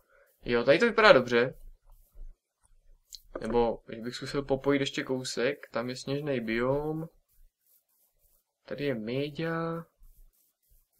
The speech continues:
Tady je krásný buk se světlem, který se nechce vrátit. Ó, co to je?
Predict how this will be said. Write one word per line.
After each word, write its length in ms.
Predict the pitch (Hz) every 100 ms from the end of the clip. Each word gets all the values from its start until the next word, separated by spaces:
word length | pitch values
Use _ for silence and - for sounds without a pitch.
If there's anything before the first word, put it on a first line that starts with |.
| _ _ _
Tady 200 | - 127
je 80 | 127
krásný 460 | 143 147 156 156 143
buk 240 | 139 151
se 140 | -
světlem, 440 | 139 147 151 151 147
který 220 | 127 123
se 120 | -
nechce 280 | 123 120 120
vrátit. 340 | 110 123 185 185 _ _ _ _ _ _
Ó, 720 | - 214 220 208 208 196 175
co 140 | - 156
to 100 | 135
je? 240 | 143 180